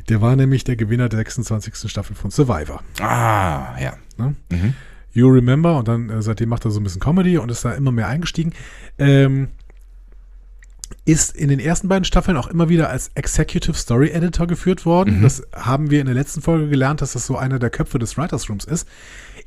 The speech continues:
Speaker 1: Ist er in dieser Staffel nicht mehr. Ähm, zumindest bis jetzt nicht. Äh, und, äh, vielleicht ist I M D B auch noch nicht vollständig und das muss noch eingetragen werden. Aber in dieser Staffel hat er, ähm, wie auch in, am Ende der letzten Staffel, einen neuen Titel, nämlich Co-Producer.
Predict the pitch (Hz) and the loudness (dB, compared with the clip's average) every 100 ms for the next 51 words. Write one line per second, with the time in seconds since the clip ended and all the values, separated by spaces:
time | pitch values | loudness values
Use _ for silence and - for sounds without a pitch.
0 | - 208 262 202 180 175 - - 117 220 | 2 4 4 2 2 2 2 2 2 0
1 | - - 90 110 220 - - - - - | -2 -6 -2 0 0 -4 -20 -20 -20 -10
2 | - 131 131 131 131 - - - 135 139 | 0 4 4 2 -4 -12 -12 0 2 2
3 | - 113 143 220 - 165 - - 127 131 | 0 0 2 2 2 0 0 -2 -2 -2
4 | 135 - - 151 123 - 117 123 113 120 | -6 -8 -10 -12 -12 -8 -2 0 0 0
5 | 117 110 123 117 110 107 - - - 101 | 0 2 4 4 2 2 4 2 4 2
6 | 127 123 110 113 131 - 113 175 135 101 | 2 0 -2 0 0 -2 0 2 2 2
7 | 101 107 - 131 127 117 120 226 226 127 | 2 2 0 2 2 4 4 4 4 2
8 | 127 107 131 131 - - 131 120 117 117 | 2 2 4 2 2 -4 2 4 2 -2
9 | - - - - - - 110 196 185 147 | -8 -16 -20 -20 -16 -4 2 4 4 2
10 | 151 156 139 135 - 120 160 180 139 - | 2 2 0 0 0 0 4 6 6 4
11 | - - 107 - 143 165 - - 131 127 | 0 0 0 4 4 2 -2 0 2 4
12 | 120 117 196 143 113 110 - 151 214 - | 2 2 2 2 2 0 2 4 4 2
13 | 113 104 98 - 69 | 0 0 -4 -6 -8